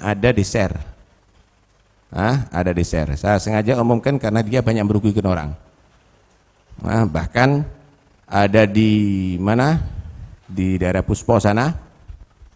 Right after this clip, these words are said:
Semuanya diminta. Ada yang diminta kambing. Tapi orangnya nggak mau. Ada yang kena tiga ratus. Kadang-kadang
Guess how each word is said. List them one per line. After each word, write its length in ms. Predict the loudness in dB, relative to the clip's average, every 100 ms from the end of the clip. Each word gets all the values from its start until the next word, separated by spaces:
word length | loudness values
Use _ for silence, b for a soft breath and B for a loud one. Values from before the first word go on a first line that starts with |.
| _ -16 -4
Semuanya 400 | 0 4 6 6
diminta. 480 | 6 4 2 -2 -6
Ada 160 | -4 0
yang 80 | 0
diminta 320 | 2 0 2
kambing. 480 | 2 4 4 2 0 -6 -8 -16 _ -20 -20 _ _
Tapi 160 | -4 0
orangnya 400 | 2 4 4 2
nggak 80 | 2
mau. 160 | 4
Ada 240 | 4 2 0
yang 60 | 0
kena 160 | 0
tiga 240 | 0 0 2
ratus. 640 | 2 4 2 2 -10 -18 -20 _ _ _ _ -18
Kadang-kadang 640 | -2 2 4 4 6 4